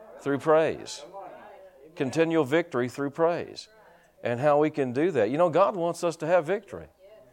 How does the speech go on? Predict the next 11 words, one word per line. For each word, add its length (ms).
The 60
Bible 280
says 260
he, 240
he, 300
he 120
always 460
causes 460
us 220
to 120
triumph. 480